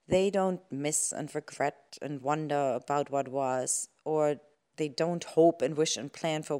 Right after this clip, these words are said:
what's to be in the future. They simply live now. And that piece of knowledge is huge. That piece of knowledge can change your relationship with your horse in an instant.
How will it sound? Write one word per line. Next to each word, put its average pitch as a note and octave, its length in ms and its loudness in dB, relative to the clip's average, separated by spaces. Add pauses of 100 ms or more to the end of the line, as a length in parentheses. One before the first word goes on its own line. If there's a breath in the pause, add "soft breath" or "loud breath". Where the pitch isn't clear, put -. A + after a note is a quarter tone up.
what's - 480 -6
to D#3 100 -8
be D3+ 220 -4
in D3 100 -2
the C3+ 60 -6
future. E3 520 -2 (800 soft breath)
They G3 160 0
simply D#3+ 460 -4
live C3 520 -6 (400)
now. B3+ 360 -4 (760 soft breath)
And C#3 220 -8 (140)
that F3 340 10
piece A3+ 180 0
of F3 160 2
knowledge F3+ 640 0 (240)
is - 140 -6
huge. - 540 -8 (720)
That E3 420 4
piece B3+ 200 -2
of G3 160 2
knowledge D3+ 800 -2 (380)
can G3+ 120 -4
change F3 320 -2
your D#3+ 100 -2
relationship C3 640 -4
with - 120 -12
your B2+ 120 -6
horse A#2+ 300 -6
in D3 140 -6
an C3+ 120 -6
instant. - 640 -8